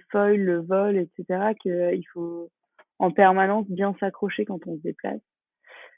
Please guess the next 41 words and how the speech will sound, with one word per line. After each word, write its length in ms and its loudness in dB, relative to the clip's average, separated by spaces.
Mais 200 4
au 60 8
moins, 200 2
ça 120 0
navigue 280 0
plutôt 280 -6
à 80 -4
plat. 280 -4
<laughs> 840 -8
C'est 100 -8
déjà 280 0
ça. 140 -6
Mais, 220 2
euh... 120 2
Ouais, 160 8
la 120 8
vie 120 0
à 100 6
bord 200 0
est 140 -2
particulièrement 560 -4
inconfortable, 580 -6
d'autant 260 -2
qu'on 320 -8
est 240 -4
cinq 300 -2
dans 280 -2
un 280 -8
tout 140 -8
petit 380 -6
espace 420 -2
qui 100 -4
est 40 -6
fait 160 -10
pour 80 -6
une 160 -8
seule 140 -4
personne. 600 -4
Et, 220 -4
euh, 240 -8
ça, 120 4